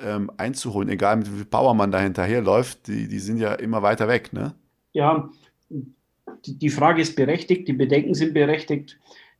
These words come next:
Speaker 2: Die Frage ist, muss V W global einer der Top eins, Top zwei Spitzenplayer sein? Also vor zehn, fünfzehn Jahren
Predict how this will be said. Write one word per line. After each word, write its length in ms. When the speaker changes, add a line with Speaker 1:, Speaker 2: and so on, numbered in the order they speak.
Speaker 2:
Die 120
Frage 340
ist, 360
muss 520
V 340
W 460
global 840
einer 300
der 280
Top 300
eins, 400
Top 260
zwei 220
Spitzenplayer 760
sein? 340
Also 380
vor 400
zehn, 320
fünfzehn 500
Jahren 580